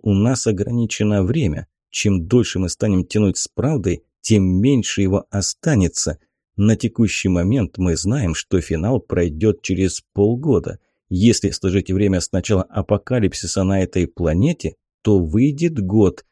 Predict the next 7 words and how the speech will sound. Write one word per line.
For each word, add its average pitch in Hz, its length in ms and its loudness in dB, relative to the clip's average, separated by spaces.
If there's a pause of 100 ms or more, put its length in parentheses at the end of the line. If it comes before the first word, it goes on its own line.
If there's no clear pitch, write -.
(540)
За 110 160 2
прошедшие 120 640 0
полгода 98 800 0 (100)
мы 107 300 2
успели 151 400 -2
сделать 110 400 -2
многое, 123 600 -2